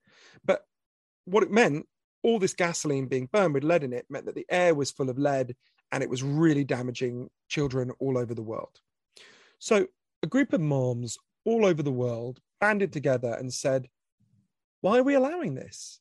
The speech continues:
Why are we allowing a for-profit company to fuck up our kids' brains?" They, they were probably a little bit less sweary than me, so they may not have said "fuck up," but you know what I mean. Um, and it's really important to notice what those mothers didn't demand.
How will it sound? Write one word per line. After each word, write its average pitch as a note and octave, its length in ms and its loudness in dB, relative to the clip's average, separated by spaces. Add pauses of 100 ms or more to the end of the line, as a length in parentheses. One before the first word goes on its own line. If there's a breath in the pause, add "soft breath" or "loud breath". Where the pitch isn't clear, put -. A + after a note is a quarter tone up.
Why A3 140 0
are C4 40 4
we C4+ 120 0
allowing B3+ 320 2
a D#3+ 60 2
for-profit - 500 -6
company F#3+ 360 -2
to - 120 -8
fuck - 280 -4
up F#3 140 -6
our F3+ 80 0
kids' F3 240 -6
brains?" G#3+ 320 0
They, C3 100 -4 (360 soft breath)
they D#3+ 60 2
were C#3+ 60 4
probably D3+ 240 2
a D3 40 6
little D3+ 140 2
bit C3+ 120 2
less - 240 -2
sweary D#3 340 2
than F3+ 120 -4
me, G3+ 100 -2
so - 140 -6
they C3+ 40 -6
may C3 100 -4
not C3 100 -6
have - 60 -12
said B2+ 160 -6
"fuck B2+ 180 -6
up," F3 140 0
but - 80 -6
you - 80 -6
know B2+ 60 -2
what B2+ 80 -2
I B2+ 40 -6
mean. - 160 -10 (540 soft breath)
Um, F#3+ 200 0 (1300)
and F#3+ 160 -2 (140)
it's A3 160 -10
really C#4+ 260 0
important G3 600 -2 (260)
to - 100 -8
notice E3 440 2
what - 120 -6
those D3 180 -2
mothers C#3 400 0 (320)
didn't D3+ 300 0
demand. G2 520 -12